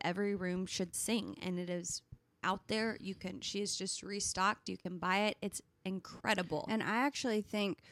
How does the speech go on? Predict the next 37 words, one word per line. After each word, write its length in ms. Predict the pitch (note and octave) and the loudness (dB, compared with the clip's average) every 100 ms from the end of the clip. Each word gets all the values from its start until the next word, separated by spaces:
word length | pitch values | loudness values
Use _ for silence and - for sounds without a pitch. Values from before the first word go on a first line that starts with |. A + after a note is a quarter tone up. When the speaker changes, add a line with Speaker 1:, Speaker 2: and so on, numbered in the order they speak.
| - | 0
Speaker 2:
which 220 | G#3+ G#3+ | 2 4
is 200 | A3+ G3+ - _ | 4 2 -4 _
true 360 | - - E4 F4+ | -4 2 6 8
of 240 | A3 F#3 | 6 4
most 520 | F3+ F#3+ F#3+ A3 A3+ - | 0 2 6 4 4 -6
things 400 | - G3 F#3+ G3 | -2 0 2 2
when 120 | F#3 | 0
it 80 | E3+ | 0
comes 320 | - F3+ F3+ - | 0 -2 -2 -4
to 140 | G3+ | -6
design, 800 | F3+ F3+ F3 E3+ E3 E3+ F#3+ G3+ | -2 -4 -2 -2 0 0 0 0
that 200 | G3+ F#3+ | 2 2
it's 260 | F#3 F3+ - | 2 -2 -8
so 380 | - - F#3+ G#3+ | -4 0 4 4
much 340 | A3+ A3 - | 4 2 -2
more 360 | F3+ F#3 F#3+ F#3+ | 0 2 4 4
than 440 | F#3 F3+ E3+ F3 - | 4 4 4 2 0
what 200 | F#3+ F3+ | 0 2
you 160 | F3+ | 0
think 420 | F3 - F#3 F3 - | 0 2 2 2 -2
design 500 | - F3+ F3+ F3 F3+ | -4 -2 0 4 4
is, 380 | E3+ F3 F#3+ G3+ | 4 2 2 -2
like 300 | F#3 F3 - - - - - _ | 0 0 -2 -16 -20 -20 -20 _
color 380 | A#3 B3 F3+ E3 | -2 2 2 2
and 160 | F3 | 0
pattern 440 | A#3+ A3 G#3+ D#3+ D#3+ | -2 0 2 4 4
and 180 | F3 | 0
shape, 380 | F3+ A#3 E3+ - - - _ | 0 0 0 -2 -10 -20 _
you 80 | G3 | 6
know, 200 | G3 G3+ | 6 8
like, 320 | G3 F#3+ - _ | 6 4 0 _
which 240 | F#3 F#3+ | 0 2
is 120 | G3+ F#3 | 2 2
already 280 | F3 G3+ A3+ | 2 2 2
interesting, 540 | G3+ G3+ A3+ B3 A#3 | 2 2 2 4 4
but 160 | G3+ | 4
it 120 | F#3+ | 2